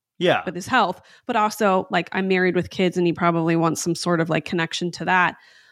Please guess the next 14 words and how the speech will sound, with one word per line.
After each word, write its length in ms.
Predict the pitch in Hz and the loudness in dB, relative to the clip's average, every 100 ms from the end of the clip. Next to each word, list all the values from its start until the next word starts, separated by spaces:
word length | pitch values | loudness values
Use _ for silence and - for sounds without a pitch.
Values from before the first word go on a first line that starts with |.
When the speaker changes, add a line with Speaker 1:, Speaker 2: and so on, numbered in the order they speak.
| _ - | _ 0
Speaker 2:
But 320 | 214 - - | 0 0 -10
suddenly 680 | - - 262 233 262 233 220 | -12 -2 2 2 2 0 -2
he's 420 | 214 220 208 185 - | -4 -4 -4 -4 -6
obsessed 800 | 190 175 - - 214 196 208 - | -8 -6 -8 -4 0 0 0 -6
with 140 | 196 - | -10 -8
talking 480 | - 190 185 208 | -2 0 0 2
to 80 | 196 | 2
me 340 | 175 160 156 - | 4 2 2 0
and 160 | 185 | -2
wants 260 | 170 175 180 | 0 0 -2
to 120 | - | -6
tell 240 | 165 185 180 | -2 2 4
me 160 | 175 | 4
things. 580 | 170 165 160 160 170 - | 2 2 2 0 -4 -10